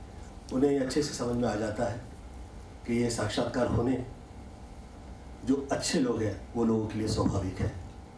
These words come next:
Thank you so much, love you all। कामिनी, मैं ईश्वर से प्रार्थना करता हूँ कि आप बहुत कामयाब हो। मैं,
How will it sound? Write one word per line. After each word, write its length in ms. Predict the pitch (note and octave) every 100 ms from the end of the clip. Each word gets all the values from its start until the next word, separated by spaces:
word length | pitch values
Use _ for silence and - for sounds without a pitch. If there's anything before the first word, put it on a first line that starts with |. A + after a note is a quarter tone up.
| -
Thank 120 | F3+ -
you 120 | G#2+
so 160 | C3+ C3+
much, 140 | D3 D3+ - - - - - - A2
love 120 | C#3
you 140 | D3 D#3
all। 240 | D#3 F3 E3+ - -
कामिनी, 360 | C3+ C3+ C#3+ D#3+ E3+ - - - - - - -
मैं 120 | B2+
ईश्वर 200 | C3 C#3+
से 100 | A#2+
प्रार्थना 420 | C3 B2+ B2+ C3 D3
करता 280 | C3+ -
हूँ 200 | C3+ D3
कि 60 | C#3+
आप 140 | A#2
बहुत 320 | A#2 A2+ C3 -
कामयाब 420 | B2 B2+ C#3 C3
हो। 220 | D3 - - F3+ - - -
मैं, 480 | C3 D3 D3 B2+